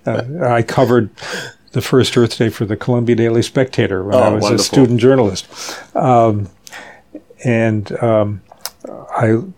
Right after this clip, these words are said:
Speaker 1: worked for an environmental group after I graduated from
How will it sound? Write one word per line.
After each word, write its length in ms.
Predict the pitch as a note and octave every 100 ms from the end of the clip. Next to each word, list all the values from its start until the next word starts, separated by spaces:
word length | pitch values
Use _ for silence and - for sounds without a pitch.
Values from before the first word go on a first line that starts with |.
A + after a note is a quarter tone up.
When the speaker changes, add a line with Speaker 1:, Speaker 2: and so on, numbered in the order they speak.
| _ -
Speaker 1:
worked 260 | A#2+ A2
for 100 | -
an 60 | A#2+
environmental 520 | G#2+ A2+ A#2 A#2 A#2
group 280 | A2 B2 B2
after 260 | A2 G#2 A2
I 40 |
graduated 600 | G2+ A2 G#2 G#2+ G#2 G2+
from 340 | - G#2+ G2